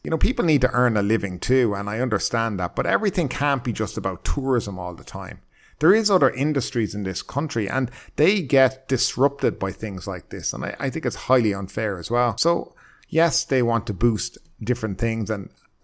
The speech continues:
thirty-five billion they think they're gonna raise. Well, how did you come up with that figure? Was it plucked from the sky? Was the Tourism Authority of Thailand in the midst of it when they were helping you out with plucking figures from the sky? Because there's no way to predict how much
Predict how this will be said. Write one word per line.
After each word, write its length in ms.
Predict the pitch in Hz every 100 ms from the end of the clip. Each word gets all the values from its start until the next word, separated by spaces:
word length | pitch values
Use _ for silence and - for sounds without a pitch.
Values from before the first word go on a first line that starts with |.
| -
thirty-five 640 | 123 101 92 104 101 87
billion 400 | 123 117 107 95
they 120 | 95 95
think 240 | 113 92
they're 120 | 98
gonna 200 | 101 98
raise. 460 | 95 98 95 92 113
Well, 280 | 117 - - _ _ -
how 240 | - 123
did 160 | 110 98
you 60 | 101
come 180 | 117
up 100 | 110
with 80 | 107
that 160 | 92 82
figure? 340 | - 92 85
Was 200 | 90 98
it 160 | 95 -
plucked 220 | 120 -
from 120 | 110
the 100 | 104
sky? 520 | - - 123 135 147
Was 180 | 110 107
the 80 | 110
Tourism 400 | - 127 113 110
Authority 380 | 101 117 117 107
of 80 | -
Thailand 440 | 110 117 110 104
in 60 | 101
the 80 |
midst 320 | 101 120 - 117
of 100 | 110
it 120 | 95
when 160 | 104
they 120 | 107 113
were 220 | 117 - - -
helping 360 | 131 131 127 127
you 120 | 120
out 180 | 123 123
with 260 | 113 -
plucking 400 | - 127 123 110
figures 360 | - 131 117 101
from 140 | 117
the 100 | 107
sky? 320 | - - 120 113
Because 380 | 117 131 - - - - -
there's 160 | 139
no 140 | 180 131
way 240 | 127 160
to 120 | -
predict 800 | - 135 123 95 156 156 - - -
how 200 | 160 160
much 340 | 143 131